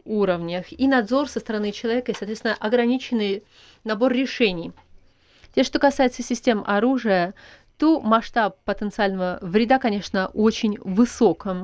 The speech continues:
И здесь адекватный контроль человека тоже должен быть очень высоким.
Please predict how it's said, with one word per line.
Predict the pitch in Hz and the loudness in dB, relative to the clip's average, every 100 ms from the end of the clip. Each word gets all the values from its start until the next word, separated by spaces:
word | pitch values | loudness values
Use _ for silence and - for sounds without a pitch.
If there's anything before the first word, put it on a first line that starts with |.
| 196 _ - - - - | -10 _ -20 -20 -20 -2
И | 247 | 2
здесь | 226 208 269 | 4 4 0
адекватный | 247 226 - 226 196 | 2 0 2 0 0
контроль | 220 208 226 196 | -4 0 0 0
человека | - 208 190 226 233 - - - | 0 0 2 2 0 -4 -6 -2
тоже | 247 277 254 226 | 2 4 4 2
должен | 214 196 202 | 2 2 -4
быть | - | -2
очень | 240 247 - 208 | 2 4 4 2
высоким. | 220 - 196 175 175 | 0 0 -4 -4 -6